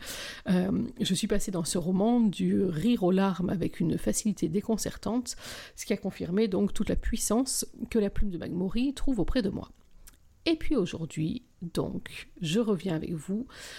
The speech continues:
pour une troisième expérience magmoricienne, euh, avec donc Summer Secrets,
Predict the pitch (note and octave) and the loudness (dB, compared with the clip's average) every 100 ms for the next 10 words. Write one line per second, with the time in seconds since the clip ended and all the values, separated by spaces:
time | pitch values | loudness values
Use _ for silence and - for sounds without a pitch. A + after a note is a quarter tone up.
0 | - - - B3+ A#3 F#3 F3+ - - G#3 | -18 0 4 4 2 -2 -2 4 4 4
1 | - G3 G3 E3 - - - E3 E3+ F3 | -4 -4 -4 -6 -6 -6 -4 0 2 2
2 | F#3 - - - D#3+ D#3 G3 F3+ - D#3+ | 0 0 0 2 2 2 2 2 2 0
3 | - A3 A#3+ C4 - - - - - G3 | 0 0 0 0 -4 -8 -8 -8 0 4
4 | F3+ - - - F3+ F#3 A#3 F#3+ F3 F#3+ | 4 2 -2 0 2 4 2 2 2 2
5 | - F#3 F#3 - E3+ - G#3+ | 2 2 0 -2 -4 0 -2